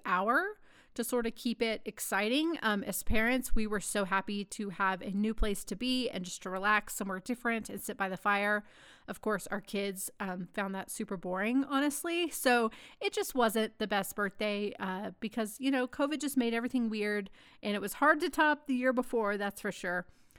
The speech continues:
But we had that great little cottage. We ordered in a fantastic meal, let him get whatever he wanted because he has entered the years at this point where food is everything.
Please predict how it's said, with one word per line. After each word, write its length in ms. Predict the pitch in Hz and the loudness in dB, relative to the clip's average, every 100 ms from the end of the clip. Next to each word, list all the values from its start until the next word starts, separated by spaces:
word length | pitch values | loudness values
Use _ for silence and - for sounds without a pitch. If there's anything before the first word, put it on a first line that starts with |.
| _ | _
But 220 | 262 254 | 2 4
we 100 | 269 | 2
had 140 | 247 269 | 0 0
that 140 | 277 | 0
great 240 | 269 294 262 | 2 2 2
little 160 | - | 0
cottage. 480 | 277 226 214 214 - | 2 0 2 -2 -2
We 140 | 214 | -2
ordered 340 | 196 233 233 208 | 0 0 0 -2
in 340 | 208 202 202 | -4 -4 -4
a 140 | - 196 | -6 -8
fantastic 920 | - 202 185 - 233 262 - 247 240 | -4 -6 -6 -2 4 4 4 -4 -2
meal, 480 | 214 208 202 202 202 - - - | 0 0 0 -2 -4 -14 -20 -4
let 140 | 202 | -2
him 120 | 202 | -2
get 160 | 202 - | -4 -4
whatever 300 | 196 247 269 | 0 0 0
he 160 | 254 | 2
wanted 400 | 254 196 185 196 | 0 0 -4 -6
because 300 | 190 - 180 | -8 -8 -8
he 100 | - | -2
has 140 | 208 - | -4 0
entered 300 | 247 269 220 | 2 4 4
the 60 | 220 | 2
years 440 | 214 214 208 - - - - | 0 0 0 -4 -14 -20 -6
at 80 | 262 | -2
this 160 | 247 - | -2 0
point 240 | 277 226 | 0 2
where 140 | 214 | 2
food 400 | 190 - 262 262 | 0 2 6 6
is 180 | 208 196 - | 2 -6 -4
everything. 560 | 202 208 208 208 202 | -2 -2 0 -2 -2